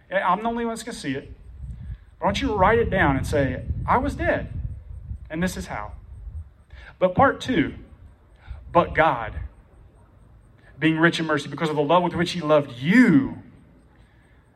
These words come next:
made you alive with Jesus and raised you up and seated you at uh, in the, in the heavenly places with him in Christ Jesus. I want you to write about that. I want you to tell me how that happened for you, what that looked like for you.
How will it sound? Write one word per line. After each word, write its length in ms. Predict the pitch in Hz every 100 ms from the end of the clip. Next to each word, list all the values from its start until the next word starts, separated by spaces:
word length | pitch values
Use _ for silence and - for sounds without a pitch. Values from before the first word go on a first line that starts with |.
| _ _
made 320 | 117 143 175 170
you 140 | 156
alive 640 | 131 131 139 135 123 117 - - - -
with 140 | 135
Jesus 840 | - 127 113 104 - - - - _ -
and 140 | 123
raised 300 | 151 202 -
you 180 | 147 151
up 200 | 139 -
and 140 | 131 - - -
seated 460 | - - 220 208 156
you 140 | 165
at 100 | 135 - - - - - 143
uh, 140 | 135
in 80 | 143
the, 160 | 135 143
in 80 |
the 60 | 135
heavenly 300 | 123 170 143
places 380 | 139 143 139 120
with 220 | 131 131
him 100 | 113
in 80 | 110
Christ 300 | 117 107 -
Jesus. 320 | 110 107 101 - -
I 60 |
want 160 | 185 233
you 60 | 269
to 60 |
write 160 | 214 185
about 280 | 151 123 135
that. 300 | 120 101 - _ -
I 60 | -
want 140 | 254
you 80 | 320
to 80 | 285
tell 300 | - 277 254
me 120 | 170
how 220 | 147 269
that 180 | 269 240
happened 400 | 208 233 180 147
for 140 | 135 127
you, 180 | 127
what 200 | 120 294
that 200 | 285 240
looked 200 | 247 247
like 240 | 175 139 139
for 140 | 147
you. 280 | 123 113